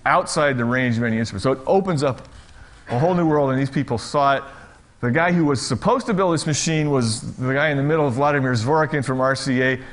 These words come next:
R C A, and probably one of the, the, the lousiest business decisions of all time, decided not to go into computers. But the first meetings, November nineteen forty-five, were at R C A's offices. R C A started this whole thing off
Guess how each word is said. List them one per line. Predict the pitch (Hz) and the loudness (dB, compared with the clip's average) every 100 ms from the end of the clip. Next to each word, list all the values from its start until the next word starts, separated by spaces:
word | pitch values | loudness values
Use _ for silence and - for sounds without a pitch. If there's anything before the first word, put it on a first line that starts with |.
| - | 0
R | 139 | 0
C | 151 156 143 | 0 0 0
A, | 139 | 0
and | 123 | 0
probably | 139 131 | 0 0
one | 135 | 0
of | |
the, | 120 | 0
the, | 117 120 120 | 0 -2 -2
the | 120 | 0
lousiest | 117 123 147 160 143 120 107 | 0 2 2 2 2 0 0
business | 143 139 123 | 0 0 -2
decisions | 127 139 123 123 | -4 -2 -2 0
of | 117 | 0
all | 117 123 | 0 0
time, | 117 127 120 | -2 -2 0
decided | 110 107 131 123 110 | 0 -2 0 0 2
not | 110 123 131 - | 2 0 0 -2
to | |
go | 104 113 | -2 0
into | 110 104 | 0 -2
computers. | 104 92 131 113 82 - - - - - - - - 135 | -4 -2 -2 -2 -4 -12 -18 -18 -18 -18 -20 -20 -10 -4
But | 123 | -2
the | 123 | -2
first | - 180 151 - | 0 0 0 -2
meetings, | 156 202 165 139 127 - - | 0 2 2 0 -4 -8 -4
November | 117 120 120 165 156 135 | 0 2 4 2 2 0
nineteen | 139 135 127 | -2 -2 -2
forty-five, | 131 131 120 127 123 117 101 | 0 0 0 0 2 2 0
were | 110 - | -4 -4
at | 139 165 - | -2 -2 -2
R | 131 143 | -2 -2
C | - 127 127 | -2 0 0
A's | 120 | 0
offices. | 117 120 107 87 | 0 -2 -4 -4
R | - 156 | 0 0
C | - 139 131 | 0 0 2
A | 131 | 0
started | - - 139 139 | -2 -2 0 0
this | 120 | -2
whole | - 117 | -2 -4
thing | 107 113 | -2 -2
off | 107 107 104 | 0 -2 -4